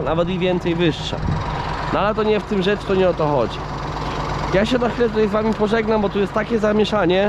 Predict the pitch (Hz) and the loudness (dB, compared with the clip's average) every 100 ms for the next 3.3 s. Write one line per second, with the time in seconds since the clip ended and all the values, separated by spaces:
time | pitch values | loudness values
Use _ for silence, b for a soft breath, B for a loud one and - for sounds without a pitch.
0 | 202 190 196 - 185 196 202 180 - - | 2 0 0 -2 -2 0 0 0 -2 -6
1 | - - - - - - - - - - | -6 -6 -6 -6 -4 -4 -4 -4 -4 -4
2 | - - 196 214 220 - 208 202 202 160 | -2 0 2 0 -2 -2 0 2 2 0
3 | 185 185 | 0 0